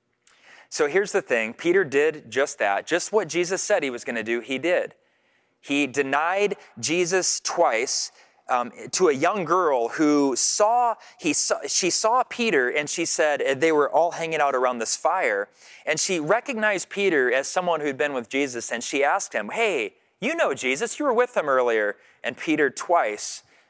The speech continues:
denied it. And then just a few minutes later,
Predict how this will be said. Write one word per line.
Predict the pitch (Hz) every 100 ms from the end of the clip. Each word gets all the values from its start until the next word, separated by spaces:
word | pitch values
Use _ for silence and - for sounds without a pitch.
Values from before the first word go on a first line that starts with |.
| _ _ 117
denied | 127 120 117 104
it. | 98 - _ _ _ _ -
And | 131
then | 147 143
just | 175 -
a | 151
few | - 220
minutes | 226 180 -
later, | 175 190 147 110